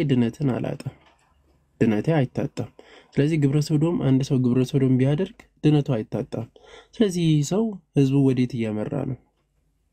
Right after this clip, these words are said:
ከባድ ነገር ነው ማለት ነው። ለዛ ነው ተሚም ንቁ ያለ እና እርስ በርስ ንቁ፣ ንቁ እየተባባሉ ነው። እና ቢቻል ወደዚህ፣ ወደ እውነተኛይቱ፣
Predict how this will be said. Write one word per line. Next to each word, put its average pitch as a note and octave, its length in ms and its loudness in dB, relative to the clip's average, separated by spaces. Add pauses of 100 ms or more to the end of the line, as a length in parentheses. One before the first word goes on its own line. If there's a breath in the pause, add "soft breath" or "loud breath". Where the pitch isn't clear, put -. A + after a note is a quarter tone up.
(240)
ከባድ - 480 0
ነገር A2+ 340 0
ነው G2+ 120 0
ማለት - 300 -6
ነው። - 120 -18 (760 soft breath)
ለዛ G#2+ 240 2 (120)
ነው G#2 140 0
ተሚም A2+ 400 2
ንቁ A2 220 0 (100)
ያለ G#2 260 -2 (1080 loud breath)
እና - 220 2
እርስ C3 220 0
በርስ G#2+ 320 -2
ንቁ፣ A2 240 2 (140)
ንቁ G#2 240 -2
እየተባባሉ G#2 760 2
ነው። G2+ 120 2
እና G#2+ 120 2 (320)
ቢቻል A#2 480 -2 (920 loud breath)
ወደዚህ፣ A#2+ 480 0 (880)
ወደ B2+ 180 2
እውነተኛይቱ፣ A2+ 680 0